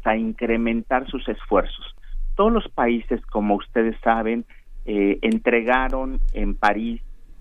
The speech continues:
y es parte del acuerdo, una serie de compromisos, de metas que cada país puso para sí mismo, metas para reducir sus emisiones de contaminantes. Pero la ciencia nos indica claramente que aún en el caso que todos los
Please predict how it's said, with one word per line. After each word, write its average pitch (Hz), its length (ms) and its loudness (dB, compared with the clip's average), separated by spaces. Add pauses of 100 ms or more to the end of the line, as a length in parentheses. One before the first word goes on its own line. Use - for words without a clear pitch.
y 107 120 2
es 117 140 2
parte 113 400 0
del 101 160 0
acuerdo, 117 500 0
una 113 300 -2
serie 113 380 0
de 110 340 2
compromisos, 107 880 0
de 101 100 2
metas 110 520 0 (460)
que 131 120 0
cada 180 300 0
país 143 340 0 (140)
puso - 320 -6
para 131 380 2
sí 143 100 0
mismo, 139 540 2 (280)
metas 147 480 0 (120)
para 123 160 2
reducir 113 680 0 (160)
sus 113 240 -2
emisiones 113 680 2
de 101 100 2
contaminantes. 90 880 -2 (540)
Pero 143 200 4
la 147 300 4
ciencia 226 400 0
nos 143 240 -4
indica 127 360 -2
claramente 117 800 -2 (340)
que 127 80 6
aún 160 240 4
en 185 120 0
el 139 180 -2
caso 165 440 0
que - 160 -6
todos 175 420 0
los 165 140 0